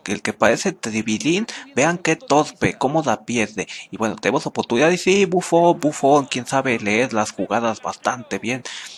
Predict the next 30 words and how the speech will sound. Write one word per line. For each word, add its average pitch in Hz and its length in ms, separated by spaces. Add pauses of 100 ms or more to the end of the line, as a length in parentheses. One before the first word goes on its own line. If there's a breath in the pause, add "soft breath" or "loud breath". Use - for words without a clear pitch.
(180 loud breath)
Te 98 100
está 120 240
tapando. 117 560
Y 104 200
aquí 139 220
tenemos 165 460
a - 220
este - 280
gran 160 280
futbolista 208 640
que - 120
se - 120
parece - 400
a 139 80
Dillo. 104 460 (420 loud breath)
Este, 101 680
¿cómo 147 180
se 131 140
llama? 175 400
Este, 101 340
Luis 101 480
algo, 131 340
¿verdad? 98 360 (480)
Sí, - 380
exactamente, 92 800
Luisito 107 680
Comunica 101 640
o 101 120
algo 107 180
así. - 200